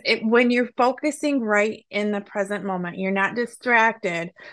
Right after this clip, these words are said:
from what's going on around you. So focus in on the present things that you have to do to stay in the moment, okay? <laughs>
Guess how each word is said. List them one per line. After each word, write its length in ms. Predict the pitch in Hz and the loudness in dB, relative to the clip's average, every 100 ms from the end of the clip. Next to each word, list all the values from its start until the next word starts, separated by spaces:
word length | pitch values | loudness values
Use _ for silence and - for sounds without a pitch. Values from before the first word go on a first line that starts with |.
| - | -8
from 160 | - 214 | 0 4
what's 260 | 202 196 - | 4 2 0
going 280 | 196 185 | -2 0
on 160 | 175 170 | -2 -2
around 380 | 170 160 165 170 | -4 -6 -8 -8
you. 220 | - - - | -6 -6 -6
So 220 | - 208 | 0 2
focus 460 | 220 233 240 294 | 6 4 4 2
in 480 | - 202 190 190 190 - | 4 4 4 2 -2 -4
on 200 | 196 196 | -2 0
the 100 | 185 | -2
present 760 | - - 196 185 190 220 220 | -4 -2 4 4 4 0 -2
things 360 | 220 180 165 165 | -4 -4 -4 -4
that 140 | 180 | -4
you 140 | - 175 | -4 -6
have 320 | - 160 170 | -2 -2 -2
to 120 | 190 | -4
do 380 | 180 156 151 165 - | -2 -2 -4 -6 -4
to 220 | 196 180 | 0 0
stay 640 | - - 175 165 160 175 - _ _ | 0 -2 2 2 2 -2 -10 _ _
in 260 | 185 185 180 | 2 4 4
the 80 | |
moment, 500 | 175 160 156 - - _ _ _ | 2 -2 -4 -10 -14 _ _ _
okay? 380 | - 160 180 190 _ - | -6 -2 -2 -4 _ -6
<laughs> 960 | 226 - 320 - 233 - 220 220 208 | -4 4 4 6 2 2 0 2 -2